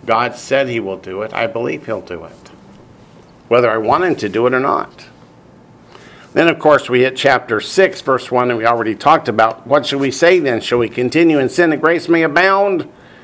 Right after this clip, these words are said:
Certainly not. How shall we who died to sin live any longer in it?" Is there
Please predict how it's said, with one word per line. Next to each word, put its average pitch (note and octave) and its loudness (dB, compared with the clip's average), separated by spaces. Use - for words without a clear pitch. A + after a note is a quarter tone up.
Certainly B2+ -4
not. F2+ -6
How C3+ 2
shall C#3+ -2
we C#3 2
who B2+ 2
died B2+ 0
to A2+ 0
sin G#2 -2
live A2+ 0
any B2+ -2
longer A2 -4
in F#2+ -8
it?" - -20
Is C3 -4
there C#3+ 2